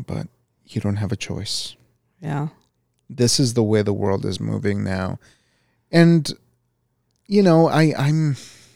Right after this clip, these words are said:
Speaker 2: I'm not saying that
Speaker 1: fairly indifferent about it now. Even, you know,
Speaker 2: Yeah.
Speaker 1: I, I use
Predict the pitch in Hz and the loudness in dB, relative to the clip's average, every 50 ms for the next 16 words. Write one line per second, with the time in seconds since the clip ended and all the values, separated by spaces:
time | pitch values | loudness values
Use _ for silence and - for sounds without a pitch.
0 | _ _ 220 247 294 403 440 381 - - 311 269 226 202 175 175 170 143 - - | _ _ 0 2 4 4 2 2 0 -2 -2 0 0 0 -2 -2 -2 -2 2 4
1 | 185 190 185 175 165 143 120 117 113 120 113 104 - - 127 123 123 120 120 117 | 6 6 6 6 6 4 4 2 2 0 0 0 0 -2 -2 0 0 2 2 2
2 | 117 123 123 120 110 110 113 110 110 113 117 120 117 120 120 113 - - 180 175 | 2 2 2 0 -2 -2 -2 -2 -2 0 -2 -2 -2 -2 -2 -4 -4 -6 -6 -4
3 | 165 139 120 113 110 107 110 113 117 110 101 101 107 110 117 - _ - - - | -2 -2 0 0 0 0 0 0 0 0 -2 -2 -4 -4 -6 -8 _ -20 -20 -20
4 | - - - - - - _ _ _ _ _ - 117 101 107 110 120 127 123 123 | -20 -20 -20 -20 -20 -20 _ _ _ _ _ -14 -8 -2 4 6 6 8 8 6
5 | 123 113 - - - - - - - | 4 4 2 0 -2 -2 -4 -6 -10